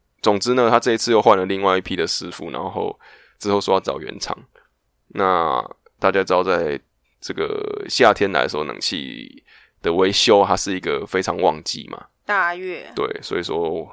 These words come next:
Speaker 1: 排队都是排非常久，那导致我在居家隔离的时候呢，我们家是在非常炎热的状态又无法出门的情况，这样子度过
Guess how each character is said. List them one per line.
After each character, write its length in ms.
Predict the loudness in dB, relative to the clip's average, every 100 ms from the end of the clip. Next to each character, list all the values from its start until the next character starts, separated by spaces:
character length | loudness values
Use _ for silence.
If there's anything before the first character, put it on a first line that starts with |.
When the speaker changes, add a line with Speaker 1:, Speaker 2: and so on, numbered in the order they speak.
| _
Speaker 1:
排 160 | -2 2
队 140 | 2
都 100 | 2
是 80 | 0
排 180 | -6 -6
非 120 | -6
常 140 | -8
久， 180 | -10 -16 -8
那 120 | -6
导 180 | -6 -6
致 180 | -6
我 120 | -6 -4
在 100 | -6
居 240 | -4 -6
家 200 | -2 -2
隔 220 | -2 -6
离 100 | -6
的 140 | -6 -8
时 180 | -6 -4
候 160 | -4
呢， 100 | -6 -14 -18 _ _ _ _ _ _ _ _ _ _ _ -14
我 100 | -10
们 140 | -8 -2
家 200 | 0 0
是 240 | -2 -4
在 160 | -2 0
非 200 | 0 0
常 200 | 0 -2
炎 160 | -2
热 120 | 0
的 60 | 0
状 180 | 0 -2
态 140 | -2
又 100 | -2 -2
无 160 | -4
法 200 | -4 -4
出 200 | -4 -6
门 160 | -6 -8 -10
的 100 | -12 -12 -14 -18 _ -20 -20 -14
情 220 | -10 -2
况， 220 | 0 2
这 100 | 0
样 100 | -4
子 140 | -6
度 180 | -6 -4
过 280 | -2 -2 -2